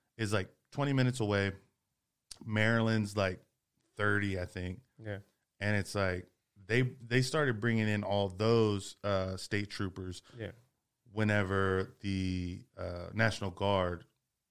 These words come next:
Speaker 1: was told they couldn't come the first time.
Speaker 2: Okay, okay.
Speaker 1: But then next thing you know, like I said, you have these state troopers from D C that I'm telling you were outside our hotel two hundred deep.
Speaker 2: Yeah.
Speaker 1: Two hundred deep to, like, round up about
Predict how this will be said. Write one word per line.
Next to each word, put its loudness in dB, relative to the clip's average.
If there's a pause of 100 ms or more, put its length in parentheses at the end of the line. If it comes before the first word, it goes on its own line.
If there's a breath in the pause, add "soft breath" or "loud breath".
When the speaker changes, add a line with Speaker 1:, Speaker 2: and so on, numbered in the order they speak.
(200)
Speaker 1:
was -6
told 0
they -2
couldn't -4
come -4
the -10
first -16
time. -14 (140)
Speaker 2:
Okay, -14 (140)
okay. -12 (420)
Speaker 1:
But 2
then 6
next 0
thing 4
you 0
know, -2 (160)
like -4
I 0
said, -2
you 0
have -2
these -2
state -2
troopers -2
from -6
D 0
C -2 (340 soft breath)
that -2
I'm 2
telling 0
you -4
were -6
outside 2
our 2
hotel -2 (200)
two 0
hundred 0
deep. 2 (360 soft breath)
Speaker 2:
Yeah. -4
Speaker 1:
Two 4
hundred -2
deep 0 (140)
to, 4
like, 2
round 2
up 2
about 0